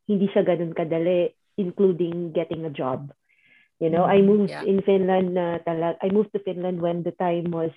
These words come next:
Speaker 1: still a little bit, you know, the society is a little bit too, um, hindi naman, uh, racist, yes. Um, and also at the same time, parang ano, um, hindi pa sila masyadong open to have migrants,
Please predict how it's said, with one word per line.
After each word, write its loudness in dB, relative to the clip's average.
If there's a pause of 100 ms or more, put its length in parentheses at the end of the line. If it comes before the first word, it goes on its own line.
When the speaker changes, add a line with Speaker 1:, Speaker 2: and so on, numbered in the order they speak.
Speaker 1:
still 2 (400)
a 2
little 6
bit, 2
you 0
know, 0
the 0
society 0
is -10
a 0
little 2
bit -4
too, -2 (560)
um, -4
hindi 4
naman, 4 (160)
uh, 4
racist, 2
yes. 0 (560)
Um, 0
and -4
also 0
at 0
the -2
same -6
time, -4
parang 0
ano, -6
um, -4
hindi -2
pa -4
sila -2
masyadong -2
open -4
to -2
have -6 (540)
migrants, 0